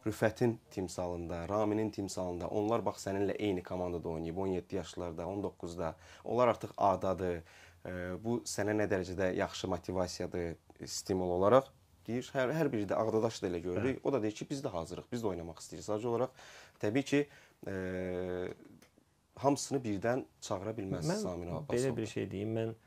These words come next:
Speaker 2: bu, burada olduğuma görə demirəm. Yəni, Neftin aşağı yaş qruplarında bir-iki futbolçu var ki, yəni deyirəm, mən özüm o, gözləyirəm o uşaqları. O uşaqları.
Speaker 1: İndi birini mən deyəcəm, amma pis tərəfini də deyəcəm.
Speaker 2: Ya, yəni o fut-, yəni, bu heç on dörd yaşları da yoxdur.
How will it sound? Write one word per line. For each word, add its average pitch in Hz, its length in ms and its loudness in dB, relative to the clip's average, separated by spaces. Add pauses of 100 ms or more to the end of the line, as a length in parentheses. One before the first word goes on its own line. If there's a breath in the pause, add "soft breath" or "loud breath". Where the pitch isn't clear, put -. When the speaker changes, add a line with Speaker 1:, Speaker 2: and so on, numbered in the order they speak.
(840 soft breath)
Speaker 2:
bu, - 100 -8 (100)
burada 113 160 -2
olduğuma 107 420 0
görə 92 260 -4
demirəm. 95 440 -6
Yəni, 87 260 -6 (360)
Neftin 113 320 -4
aşağı 92 320 -4
yaş 90 160 -6
qruplarında 90 600 -6 (120)
bir-iki 95 280 -6
futbolçu 98 520 -10
var 101 140 -2
ki, - 160 -20 (400)
yəni 87 240 -4
deyirəm, 90 220 -6
mən 92 180 -6
özüm 92 220 -4
o, 87 200 -6 (640 loud breath)
gözləyirəm 98 500 2
o 85 60 -2
uşaqları. - 520 -12 (300)
O - 80 -4
uşaqları. 87 440 -4
Speaker 1:
İndi 170 160 2
birini 175 220 6
mən 156 220 6
deyəcəm, 135 360 6
amma 151 280 6 (160)
pis - 180 -6
tərəfini 92 320 2
də 80 80 -6
deyəcəm. 78 300 -6 (140)
Speaker 2:
Ya, 98 120 -2 (280)
yəni 120 180 -2 (120)
o 151 60 2
fut-, 113 360 -6 (300)
yəni, 92 140 -6
bu 110 200 -4
heç - 140 -6
on 107 200 -2
dörd 110 200 -6
yaşları - 360 -8
da - 60 -12
yoxdur. - 360 -18